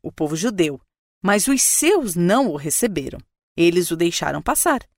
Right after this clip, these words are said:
Mas na segunda vez que ele vier, depois de terem sofrido muitos longos anos de perseguição e dificuldade, isso se voltará contra eles. Pois nós, os gentios que amam Jesus,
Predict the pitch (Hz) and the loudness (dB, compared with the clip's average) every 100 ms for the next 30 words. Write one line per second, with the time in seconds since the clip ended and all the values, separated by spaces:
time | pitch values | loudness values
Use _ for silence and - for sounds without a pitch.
0 | _ _ - 214 285 320 320 370 427 214 | _ _ -2 2 2 2 0 0 0 0
1 | 269 381 - 220 196 170 160 220 226 175 | 2 2 0 -2 -2 0 2 2 0 -2
2 | 170 185 175 165 185 175 175 - 180 175 | 0 0 0 -2 0 2 0 -2 -4 -6
3 | 185 170 160 156 220 226 - 151 151 165 | -6 -4 -4 -2 -2 -4 -6 -8 -4 -2
4 | 180 156 143 170 165 151 196 - 190 214 | -2 -2 2 2 2 -2 -6 -2 0 0
5 | 196 175 151 - 170 175 147 - 185 175 | -2 -2 -2 0 2 0 -4 -6 -8 -8
6 | 131 143 156 143 - - _ _ _ _ | -8 -2 -2 -2 -6 -16 _ _ _ _
7 | 190 233 269 269 - 254 208 208 233 233 | -4 -2 -2 -2 -2 0 0 2 0 2
8 | 160 - 151 147 180 180 123 95 - - | 0 -2 -6 -2 -2 -2 -4 -8 -8 -10
9 | _ _ _ 185 185 180 185 247 302 - | _ _ _ 0 2 2 4 4 2 0
10 | - 175 165 156 160 156 - 302 311 - | -2 -2 -2 -2 -4 -4 -2 -2 -2 -4
11 | 160 147 147 156 190 247 - 320 - | -4 -4 -4 -4 -2 -2 -4 -6 -6